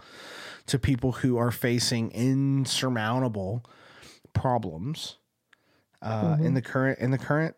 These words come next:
Speaker 1: system. It really is. It, it's an easy sell. I understand. To go <laughs> back to the question I asked you at the beginning is, I, I get it. I understand that, but is it the proper choice? I don't think so.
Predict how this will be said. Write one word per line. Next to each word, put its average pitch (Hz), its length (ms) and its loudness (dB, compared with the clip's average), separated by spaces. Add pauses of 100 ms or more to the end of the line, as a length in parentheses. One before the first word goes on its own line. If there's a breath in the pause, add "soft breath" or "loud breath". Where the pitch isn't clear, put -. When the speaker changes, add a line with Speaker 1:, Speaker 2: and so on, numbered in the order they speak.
(100)
Speaker 1:
system. - 500 -2
It 143 120 2
really 165 320 2
is. 147 300 0
It, 143 200 0
it's 139 200 2
an 156 200 2
easy 156 460 2
sell. 135 260 4
I 120 200 4
understand. 127 800 2
To 147 60 2
go 160 140 4
<laughs> 170 80 4
back 180 160 6
to 180 100 2
the 165 100 4
question 170 340 4
I 165 60 6
asked 143 360 2
you 190 260 4
at 131 120 2
the 151 100 2
beginning 147 460 4
is, 127 200 2 (480 loud breath)
I, 107 280 4
I 127 60 4
get 127 240 0
it. - 200 -2 (260)
I 113 200 2
understand 135 640 2
that, 92 200 -2
but 113 140 2
is 110 180 -2
it 117 120 -4
the 113 60 -6
proper 113 320 2
choice? 156 340 -2
I 131 680 0
don't 107 160 0
think 80 180 -6
so. - 220 -10